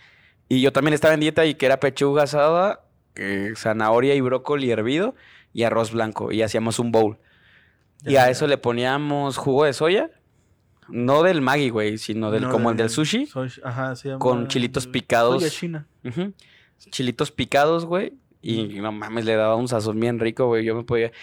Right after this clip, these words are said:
Speaker 1: había otra madre que se llama Tampico,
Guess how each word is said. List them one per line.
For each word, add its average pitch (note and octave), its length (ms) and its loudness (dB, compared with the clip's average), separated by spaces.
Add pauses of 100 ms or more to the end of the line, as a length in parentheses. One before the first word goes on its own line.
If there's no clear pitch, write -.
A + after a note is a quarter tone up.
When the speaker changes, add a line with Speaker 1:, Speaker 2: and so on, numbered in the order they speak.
(300)
Speaker 1:
había D#3 360 4
otra A3+ 220 2
madre A3 460 2
que D#3+ 440 -4 (120)
se - 140 -8
llama B2 200 -2
Tampico, A2+ 600 -6